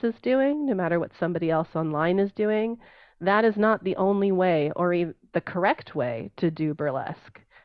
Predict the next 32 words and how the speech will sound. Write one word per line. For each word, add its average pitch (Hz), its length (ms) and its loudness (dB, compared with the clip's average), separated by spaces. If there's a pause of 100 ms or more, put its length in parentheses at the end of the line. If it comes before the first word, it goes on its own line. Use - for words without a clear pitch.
That 180 140 4
is 170 160 4 (200)
a 180 320 4
way. 156 560 -6 (460)
You 202 340 2
are 202 100 4
going 190 260 4
to 175 60 0
come 170 300 -2
on 156 260 -2
stage 151 600 -2
and 156 200 -4
you 156 200 -2
are 151 100 -4
going 151 320 -4
to - 120 -14
perform 151 640 -6 (260)
your 175 400 2
burlesque. 143 720 -8
And 180 140 -2
that's 202 240 0
what 185 100 -6
the 165 140 -2
audience 160 560 0
wants 160 380 -4
to 151 100 -6 (120)
see. - 340 -10
They 160 120 -2
want 160 300 0
to 170 140 -4 (120)
see 139 300 -6 (280)
you. 156 500 -6